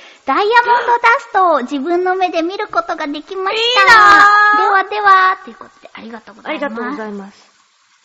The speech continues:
Speaker 1: ダイヤモンドダストだよ。
Speaker 2: 素敵。あの、キラキラするやつでしょ？
Speaker 1: そう。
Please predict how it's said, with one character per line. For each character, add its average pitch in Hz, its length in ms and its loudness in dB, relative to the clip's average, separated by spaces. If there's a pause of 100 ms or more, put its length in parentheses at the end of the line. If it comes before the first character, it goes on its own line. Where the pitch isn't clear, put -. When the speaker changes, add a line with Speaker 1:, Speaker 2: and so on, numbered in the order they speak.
(320)
Speaker 1:
ダ 302 220 -6
イ 339 60 -4
ヤ 403 100 -4
モ 415 160 -8
ン - 20 -10
ド 403 100 -6
ダ 403 220 0
ス - 100 -20
ト 226 100 -12
だ 233 160 -20
よ。 - 120 -20 (320)
Speaker 2:
素 - 160 -20
敵。 262 640 -12
あ 226 80 -14
の、 220 60 -20
キ 339 120 -16
ラ 330 80 -10
キ 214 100 -16
ラ 185 120 -12
す 190 100 -20
る 175 80 -16
や 180 80 -14
つ - 140 -20
で - 80 -20
し - 120 -20
ょ？ 269 180 -12
Speaker 1:
そ 226 260 -18
う。 220 40 -20